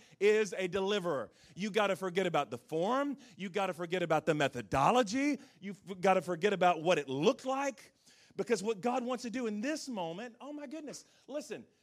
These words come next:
I don't know how y'all feel about this. I mean, like, but I mean, everybody, the worship here is lively and good. I'm such a product of the Pentecostal movement, and I love it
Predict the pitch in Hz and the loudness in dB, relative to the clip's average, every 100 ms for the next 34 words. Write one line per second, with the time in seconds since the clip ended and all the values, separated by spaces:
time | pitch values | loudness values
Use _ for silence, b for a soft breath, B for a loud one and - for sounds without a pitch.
0 | b - 294 269 220 196 185 190 165 262 | b -12 -10 -10 -10 -10 -6 -6 -6 -6
1 | 196 165 170 156 170 165 160 160 151 165 | -6 -8 -10 -10 -12 -10 -10 -12 -12 -12
2 | 180 156 - 226 202 165 135 135 220 214 | -14 -16 -16 -14 -10 -10 -12 -10 -8 -8
3 | 156 175 135 143 190 226 180 147 139 240 | -10 -10 -10 -12 -12 -12 -10 -10 -8 -8
4 | 180 b b b b - 277 285 277 226 | -8 b b b b -14 -12 -12 -14 -14
5 | 233 262 202 190 170 - 214 202 214 - | -12 -10 -10 -10 -12 -14 -14 -14 -16 -16
6 | 196 226 185 123 151 196 220 214 - 220 | -14 -12 -12 -14 -14 -12 -12 -14 -12 -8
7 | 240 131 | -8 -10